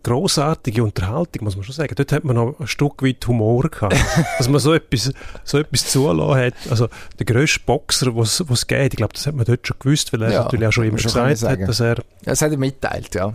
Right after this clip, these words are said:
Speaker 1: der grösste sein wird, auch in
Speaker 2: <laughs>
Speaker 1: Zukunft. Und dann lässt man das zu. Wirklich grossartig. Auf
Speaker 2: Ja.
Speaker 1: YouTube nachschauen. Ein anderer gross ist der Lewis Hamilton. Formel eins hat sein hundertstes Rennen gewonnen letztes Wochenende in Russland, Sochi am Schwarzen Meer. Ein Rennen,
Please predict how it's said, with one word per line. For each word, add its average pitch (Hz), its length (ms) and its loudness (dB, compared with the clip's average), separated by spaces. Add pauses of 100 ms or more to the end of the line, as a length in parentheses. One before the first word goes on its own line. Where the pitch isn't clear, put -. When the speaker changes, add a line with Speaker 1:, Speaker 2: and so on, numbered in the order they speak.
(340)
Speaker 1:
der 120 80 2
grösste 117 400 2
sein 120 280 2
wird, 104 360 2
auch 113 140 4
in 113 120 2
Speaker 2:
<laughs> 110 80 0
Speaker 1:
Zukunft. 104 680 0
Und 120 300 -2
dann 120 100 2
lässt 135 260 2
man 127 100 2
das 110 180 0
zu. 139 260 2 (1040)
Wirklich - 300 -2
grossartig. 107 720 -2 (260)
Auf - 140 -4
Speaker 2:
Ja. 127 260 2
Speaker 1:
YouTube 120 400 0
nachschauen. 113 720 2
Ein 135 80 4
anderer 151 280 4
gross 131 320 2
ist - 180 0
der 127 80 0
Lewis 143 240 4
Hamilton. 139 480 2
Formel 135 380 2
eins 135 400 0
hat - 180 -2
sein 127 140 0 (140)
hundertstes 123 420 0
Rennen 123 240 2
gewonnen 117 260 2
letztes 117 300 0
Wochenende 107 640 -2 (500)
in 120 300 4
Russland, 143 580 2
Sochi - 340 0
am 135 60 2
Schwarzen 123 580 2
Meer. 135 280 4
Ein 165 80 0
Rennen, 123 380 2